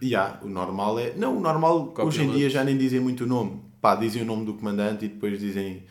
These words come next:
Speaker 1: pá, aquilo há um texto também escrito e há uns que leem, outros que já
Speaker 2: Quem é
Speaker 1: sabem
Speaker 2: que é o
Speaker 1: de cor.
Speaker 2: guionista daquilo?
Speaker 1: Pá, boa pergunta,
Speaker 2: É o Pombares
Speaker 1: pá.
Speaker 2: ou não?
Speaker 1: Será
Speaker 2: O
Speaker 1: que é o
Speaker 2: guionista?
Speaker 1: Ya. Será que é o Laferi?
Speaker 2: <laughs> Quem é que está a
Speaker 1: O
Speaker 2: escrever esses
Speaker 1: encenador.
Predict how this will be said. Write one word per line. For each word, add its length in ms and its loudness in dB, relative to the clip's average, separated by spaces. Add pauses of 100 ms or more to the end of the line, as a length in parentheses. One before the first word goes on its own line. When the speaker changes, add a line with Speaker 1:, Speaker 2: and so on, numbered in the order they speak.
(280)
Speaker 1:
pá, 120 4
aquilo 200 -4
há 60 2
um 120 -2
texto 360 0
também 240 -4
escrito 560 -6
e 180 -8
há 60 -6
uns 120 -8
que 140 -14
leem, 320 0
outros 240 -8
que 100 -12
já 60 -4
Speaker 2:
Quem 60 -4
é 20 -8
Speaker 1:
sabem 220 -2
Speaker 2:
que 40 2
é 40 6
o 40 4
Speaker 1:
de 60 0
cor. 100 0
Speaker 2:
guionista 420 0
daquilo? 340 -10 (1080)
Speaker 1:
Pá, 120 -10
boa 180 -2
pergunta, 360 -2
Speaker 2:
É 20 -2
o 40 -2
Pombares 460 -2
Speaker 1:
pá. 60 -4
Speaker 2:
ou 60 -4
não? 80 -8 (160)
Speaker 1:
Será 240 -8
Speaker 2:
O 40 -4
Speaker 1:
que 60 -2
é 20 2
o 40 4
Speaker 2:
guionista? 460 0 (560)
Speaker 1:
Ya. 260 -8 (640)
Será 200 -16
que 80 -8
é 20 -4
o 60 -4
Laferi? 500 -6
Speaker 2:
<laughs> 1500 -10
Quem 120 4
é 40 6
que 40 -4
está 120 -2
a 20 2
Speaker 1:
O 40 2
Speaker 2:
escrever 300 6
esses 140 6
Speaker 1:
encenador. 180 8